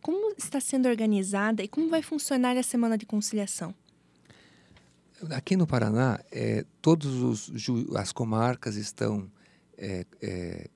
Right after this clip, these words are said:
Speaker 2: estão dentro desta,
Speaker 1: Uhum.
Speaker 2: deste evento. É, é, o tribunal fez a comunicação com todos os juízos e mantém também um, um formulário no seu site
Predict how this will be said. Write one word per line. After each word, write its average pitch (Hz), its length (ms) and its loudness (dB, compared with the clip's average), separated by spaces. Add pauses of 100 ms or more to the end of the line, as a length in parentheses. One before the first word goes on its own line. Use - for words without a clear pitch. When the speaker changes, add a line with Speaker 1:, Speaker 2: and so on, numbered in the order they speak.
(500)
Speaker 2:
estão 110 520 -4
dentro 117 600 -2
desta, 104 600 -2
Speaker 1:
Uhum. 202 280 2
Speaker 2:
deste 185 260 4
evento. 165 580 0 (440)
É, 104 280 -6 (140)
é, 110 260 -8
o 123 120 -2
tribunal 113 440 -2
fez 117 300 2
a 110 60 -4
comunicação 107 800 -2
com - 140 -20
todos 127 440 -2
os 107 120 -8
juízos 123 760 0 (600)
e 170 320 0
mantém 139 640 0
também 110 560 -2 (220)
um, 120 640 -4
um 113 60 -10
formulário 120 800 2
no 110 180 -2
seu 98 220 -4
site 98 580 -4